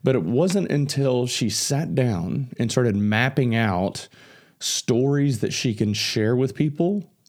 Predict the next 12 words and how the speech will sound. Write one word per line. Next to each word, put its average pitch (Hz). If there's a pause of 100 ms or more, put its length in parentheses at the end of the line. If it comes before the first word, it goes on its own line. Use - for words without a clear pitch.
(140)
where 135
she 139
was 123
able 131
to 110
reflect - (760)
and 117
look 120
back 107 (460)
on 113
the 107
past 113